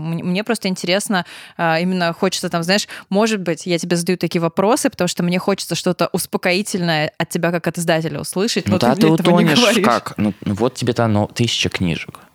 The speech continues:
Speaker 1: Мгм.
Speaker 2: Ты сможешь открывать издательство и смотреть весь их прайс. Как, как ты
Speaker 1: Мгм.
Speaker 2: можешь это всё, всё прочитать?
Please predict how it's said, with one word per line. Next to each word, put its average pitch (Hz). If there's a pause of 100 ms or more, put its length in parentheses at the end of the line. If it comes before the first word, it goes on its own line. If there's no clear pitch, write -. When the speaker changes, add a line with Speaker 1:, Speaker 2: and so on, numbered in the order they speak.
(120)
Speaker 1:
Мгм. 214
Speaker 2:
Ты -
сможешь -
открывать - (100)
издательство 107 (280)
и 104
смотреть -
весь 107
их 104
прайс. -
Как, -
как 117
ты 120
Speaker 1:
Мгм. 117
Speaker 2:
можешь 104
это 95
всё, 110
всё 101
прочитать? -